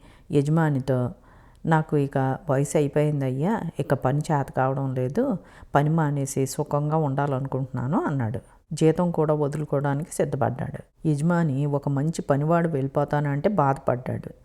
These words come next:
చివరగా తన కోసం ఒక చెక్క ఇల్లు కట్టి ఇచ్చి "వెళ్ళిపో" అన్నాడు.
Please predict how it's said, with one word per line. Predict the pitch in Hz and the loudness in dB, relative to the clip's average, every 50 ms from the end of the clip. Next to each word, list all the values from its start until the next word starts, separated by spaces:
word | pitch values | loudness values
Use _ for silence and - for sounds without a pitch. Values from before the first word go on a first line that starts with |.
| - - - - - - - _ _ - - 165 | -20 -20 -20 -20 -20 -20 -20 _ _ -4 2 2
చివరగా | 151 147 165 170 165 160 139 135 | 4 6 4 4 4 4 2 0
తన | 139 139 - 143 143 | 0 0 -2 -2 -2
కోసం | 139 - 131 139 151 - 175 165 | 0 0 0 0 0 0 0 0
ఒక | 160 147 - 147 - - | 0 0 -2 -2 -2 -2
చెక్క | 120 120 - - | -2 -2 -2 -2
ఇల్లు | 160 156 160 160 160 160 - | 0 0 2 0 0 0 0
కట్టి | 139 113 - - - 165 | -2 -2 -2 -4 -2 -2
ఇచ్చి | 165 151 - - - 262 311 339 233 | -2 -2 -2 -4 -4 -2 0 0 2
"వెళ్ళిపో" | 160 147 139 135 139 - 160 151 147 | 2 2 0 0 0 2 2 2 2
అన్నాడు. | 143 135 123 117 110 110 147 - | 2 0 -2 -4 -4 -6 -6 -8